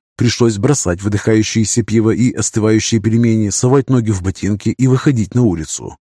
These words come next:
У калитки стояла Май, прекрасная и элегантная.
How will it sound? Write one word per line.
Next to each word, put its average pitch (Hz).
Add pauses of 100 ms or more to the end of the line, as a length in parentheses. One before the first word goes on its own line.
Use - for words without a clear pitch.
(120)
У 120
калитки 101
стояла 110
Май, 101 (200)
прекрасная 110
и 117
элегантная. 82